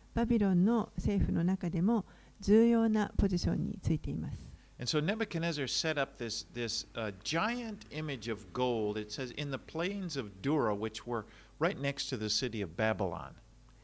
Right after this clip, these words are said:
Speaker 1: ネブカドネザル王は、このバビロンの町のすぐ隣にあるドラの平野というところにですね、非常に大きな自分の像を、金で、金の像を作りました。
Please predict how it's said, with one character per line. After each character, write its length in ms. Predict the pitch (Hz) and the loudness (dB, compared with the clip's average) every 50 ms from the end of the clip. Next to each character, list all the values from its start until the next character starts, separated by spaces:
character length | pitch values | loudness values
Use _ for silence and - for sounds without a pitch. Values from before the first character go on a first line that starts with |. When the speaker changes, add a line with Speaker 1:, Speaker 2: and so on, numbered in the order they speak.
| - - - - - - - - | -20 -20 -20 -20 -20 -8 0 2
Speaker 1:
ネ 100 | 226 226 | 2 2
ブ 80 | - | 4
カ 100 | - 285 | 2 0
ド 100 | 294 302 | 2 2
ネ 140 | 285 294 294 | 2 2 4
ザ 140 | - 294 294 | 4 4 4
ル 120 | 302 285 | 4 4
王 200 | 247 214 202 190 | 4 4 4 4
は、 320 | 196 220 220 202 170 - - - | 2 2 2 2 0 -2 -4 -4
こ 120 | - 196 190 | 0 2 4
の 380 | 180 180 180 175 170 175 196 - - - - - - | 4 6 6 4 4 2 0 -2 -8 -18 -20 -4 0
バ 120 | 254 262 330 | 2 4 4
ビ 120 | - 339 | 4 4
ロ 160 | 330 320 285 254 | 4 4 4 6
ン 80 | 226 | 6
の 100 | 208 190 | 6 6
町 520 | 180 180 180 175 - - - 190 185 185 185 | 6 4 2 0 0 -2 0 2 2 2 2
の 240 | 208 226 226 226 | 2 4 2 2
す 160 | - - 349 339 | 2 0 0 2
ぐ 280 | 339 269 202 - - - - - - - | 2 2 2 2 0 -6 -16 -20 -6 0
隣 360 | - 202 196 196 190 190 190 | 2 4 4 4 4 4 4
に 120 | 190 196 202 | 4 4 4
あ 120 | 214 202 | 4 4
る 100 | 170 165 | 2 4
ド 160 | 180 214 302 | 6 6 6
ラ 160 | 349 330 330 | 6 4 2
の 140 | 294 226 190 | 2 2 2
平 340 | 180 185 185 175 165 165 165 | 4 4 4 4 4 2 0
野 80 | 165 165 | 0 -2
と 120 | - 170 | -2 -2
い 100 | 160 160 | -2 0
う 20 | |
と 140 | 160 - 165 | 0 -2 -2
こ 140 | - - 160 | -2 0 0
ろ 80 | 160 160 | 0 0
に 140 | 151 - 170 | 0 -2 -2
で 100 | 165 135 | -2 -4
す 100 | - - | -2 0
ね、 180 | 170 165 170 - - - - - - - - | 0 0 0 -2 -6 -14 -20 -20 -4 0 2
非 160 | - 220 220 | 4 4 4
常 260 | - 247 220 226 220 | 2 0 0 0 -2
に 140 | - 277 302 | 0 0 2
大 180 | 302 311 330 | 2 2 0
き 160 | - - 233 214 | 0 0 0 2
な 220 | 214 190 175 - - - - - - | 2 2 0 -2 -6 -14 -20 -6 -2
自 220 | - 165 180 190 180 | 6 8 8 10 10
分 280 | 220 269 285 294 311 | 10 8 8 8 6
の 220 | 302 302 - - - - - - - - - | 6 6 4 4 2 -4 -12 -20 -20 -6 -4
像 360 | - - - 262 285 277 226 - | 4 8 8 10 10 10 8 6
を、 240 | - - - - - - | 4 2 -2 -6 -12 -14
金 320 | - - - 311 302 269 202 | -4 0 2 2 4 4 2
で、 180 | 170 - - - - - - - - - - - - | 0 0 -2 -6 -12 -20 -20 -20 -20 -20 -20 -16 -4
金 240 | - 294 294 285 | 0 2 2 4
の 140 | 247 214 190 | 6 4 6
像 340 | - 220 214 208 196 202 240 | 8 8 8 8 8 6 6
を 120 | 254 - - - | 4 4 2 0
作 200 | - - 180 165 | 0 2 2 2
り 80 | 160 | 2
ま 120 | - - - | 0 0 -2
し 100 | - - | -2 -4
た。 120 | - | -8